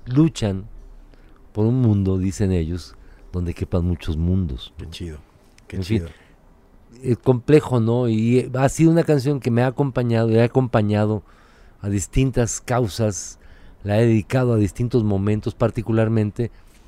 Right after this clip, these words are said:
Speaker 1: al Comité de Madres de los Presos y Desaparecidos Políticos de Chihuahua, que encabezó durante muchos años la madre de mis hijos, ¿no? Desde muy joven, de mis hijos, eh, Sebastián y Nicolás,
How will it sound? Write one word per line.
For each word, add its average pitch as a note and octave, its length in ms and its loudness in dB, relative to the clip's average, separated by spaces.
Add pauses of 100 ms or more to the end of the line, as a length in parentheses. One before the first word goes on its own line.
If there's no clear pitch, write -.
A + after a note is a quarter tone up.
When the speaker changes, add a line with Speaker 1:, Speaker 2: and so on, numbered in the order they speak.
(240)
Speaker 1:
al G#2 120 -4
Comité A2 340 2
de A#2 100 4
Madres G#2 380 0
de F#2+ 80 -4
los F2 140 -4
Presos G#2 560 -2 (360)
y A#2+ 80 0
Desaparecidos G2 640 0
Políticos F2+ 540 -2
de A2 80 -2
Chihuahua, F2 600 -2 (580)
que A2+ 100 0
encabezó A2+ 520 2
durante G2+ 360 2
muchos A2+ 360 -4
años G#2+ 400 -2 (420)
la G2 160 -2
madre G2+ 400 2
de F#2+ 80 0
mis F#2+ 240 -6
hijos, D2+ 320 -10
¿no? E2 200 -8
Desde D#2+ 200 -8
muy F#2 180 -4
joven, G2+ 480 0 (920)
de E2 120 -6
mis F2 220 -6
hijos, G#2+ 500 -4
eh, - 460 -10
Sebastián G2 680 0
y F2 60 -2
Nicolás, F#2 720 -2